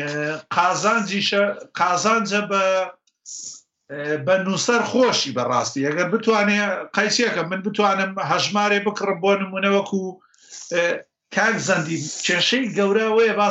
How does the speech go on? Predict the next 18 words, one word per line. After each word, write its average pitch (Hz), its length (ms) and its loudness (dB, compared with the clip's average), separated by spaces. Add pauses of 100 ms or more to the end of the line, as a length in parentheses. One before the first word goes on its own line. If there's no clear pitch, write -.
سەرتان 196 380 0
نێشێنم، 151 520 0 (640)
ئێمە، 196 480 0 (540)
ئێ، 147 100 -10 (560)
توێژی 208 520 2 (140)
نوخمەبان 185 640 0
وشیاریان 139 840 0
نییە. 95 220 -8 (840)
ماوەی 196 440 2
پێشوو 202 360 -2
بڵاوم 208 420 2
کردەوە 208 420 2
کە 185 160 -2
چۆن 214 300 2
کتێبە 202 460 2
نێری 175 320 -4
بۆ 214 160 4
ئەمەزۆن. 123 540 0